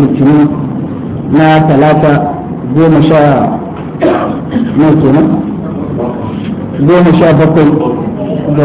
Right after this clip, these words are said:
watan Jumada a Saniya a wannan shekara ta dubu ɗaya da ɗari hudu da talatin da uku, dubu kuma da takwas ga watan Mayu, watan biyar, shekara ta dubu biyu da goma sha biyu miladiya. Domin ci gaba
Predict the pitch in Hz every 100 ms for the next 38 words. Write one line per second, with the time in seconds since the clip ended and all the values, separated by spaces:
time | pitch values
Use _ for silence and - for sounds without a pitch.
0 | 156 156 160 135 123 147 156 165 160 -
1 | 156 160 156 160 - - - - - -
2 | - - 139 160 156 - 139 151 151 151
3 | 147 147 143 143 151 156 156 151 139 131
4 | 139 143 147 143 147 135 135 127 135 127
5 | 147 139 135 143 143 135 - - - -
6 | - - - - - 151 151 151 143 151
7 | 151 151 147 139 127 156 143 151 143 -
8 | 143 139 139 135 131 143 156 160 165 151
9 | 147 135 123 143 151 - - - 139 151
10 | 139 147 139 139 139 139 143 123 143 135
11 | 135 139 123 131 123 123 - 233 - -
12 | - - - - - 135 151 160 160 160
13 | 147 156